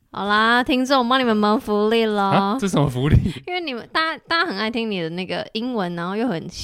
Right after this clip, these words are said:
Speaker 2: 哦，真的吗？
Speaker 1: 靠近小声的东西。
Speaker 2: That was fucking amazing。
Speaker 1: 好啦。
Speaker 2: 一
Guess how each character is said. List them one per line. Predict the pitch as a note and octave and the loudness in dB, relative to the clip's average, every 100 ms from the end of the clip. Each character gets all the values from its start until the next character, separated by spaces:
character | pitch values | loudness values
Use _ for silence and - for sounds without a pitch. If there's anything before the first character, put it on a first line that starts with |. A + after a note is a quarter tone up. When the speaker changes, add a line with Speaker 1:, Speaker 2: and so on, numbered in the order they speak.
| - | -12
Speaker 2:
哦， | F#2+ | -12
真 | G2+ | -12
的 | F#2 | -12
吗？ | E2 - | -14 -14
Speaker 1:
靠 | - C4 G#3+ | -2 0 0
近 | G3 A#3+ F#3+ | -2 -4 -4
小 | - D3+ | -4 -6
声 | - F3+ F3 | -4 -4 -2
的 | E3 - | -4 -6
东 | - - F#3 | -8 -6 -6
西。 | - - G3+ - - | -8 -10 -14 -14 -12
Speaker 2:
That | |
was | E2 - | -12 -12
fucking | - - - - | -18 -18 -20 -4
amazing。 | - - - | 0 0 -2
Speaker 1:
好 | G#3 G#3 A3+ | -2 -2 0
啦。 | A#3 A#3+ | 0 2
Speaker 2:
一 | A#3+ | 4